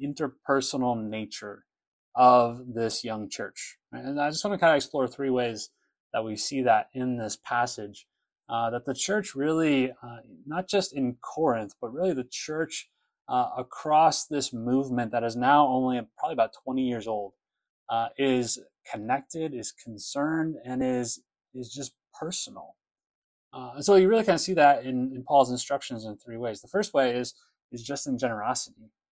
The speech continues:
Right? Paul turns kind of in chapter sixteen, verse one, "Now concerning the collection of the saints." Right? He's,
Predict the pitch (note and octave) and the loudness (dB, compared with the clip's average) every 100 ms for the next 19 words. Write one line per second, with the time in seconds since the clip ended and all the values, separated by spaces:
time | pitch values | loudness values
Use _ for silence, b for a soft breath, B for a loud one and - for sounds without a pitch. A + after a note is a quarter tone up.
0 | _ _ _ - C3+ C3 C#3+ D3+ D3+ D3+ | _ _ _ -10 -10 2 6 8 8 6
1 | D3+ D3 D3 - C#3+ C3 C3 B2 B2 B2+ | 2 4 2 0 2 2 0 -6 -8 -10
2 | - A#2 - D3 - - C#3 B2+ B2 A#2+ | -12 -6 -6 -6 -8 -6 -4 -2 -4 -6
3 | D3+ C#3 A2+ A#2 A#2 A#2 A2 C#3+ C#3 C3+ | -4 -2 -2 -2 -2 -4 -10 -6 -4 -4
4 | C3 B2+ A#2+ - A#2 A2+ - B2 G2+ A#2 | -4 -4 -4 -6 -10 -8 -10 -12 -14 -10
5 | C#3+ C#3+ | -6 -8